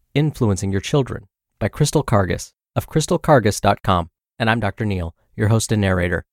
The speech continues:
Hey there, happy Monday. I hope you had a wonderful weekend. Thank you so much for being here, and welcome back to a new week of Optimal Health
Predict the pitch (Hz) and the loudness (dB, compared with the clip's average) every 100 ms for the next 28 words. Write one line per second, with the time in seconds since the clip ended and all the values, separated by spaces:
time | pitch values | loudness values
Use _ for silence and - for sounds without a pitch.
0 | _ _ _ _ _ _ _ 170 226 101 | _ _ _ _ _ _ _ 2 4 4
1 | 120 131 123 131 185 104 87 85 98 107 | 2 0 0 0 2 0 0 -4 -4 -2
2 | 110 104 101 104 107 101 110 104 107 113 | 0 2 2 2 0 0 0 2 2 0
3 | 131 135 143 - 107 104 - 117 110 107 | 2 2 0 -2 -2 -2 -2 0 2 0
4 | - - 98 98 117 135 135 139 135 143 | -6 -2 -2 2 2 2 2 2 2 2
5 | - 110 104 107 113 107 107 120 - - | -4 -2 0 0 0 0 2 0 -2 -4
6 | 104 101 127 135 127 143 - - 107 - | -2 0 2 2 0 -2 -6 -4 -4 0
7 | 101 101 101 101 95 92 | 0 0 -2 -2 -2 -2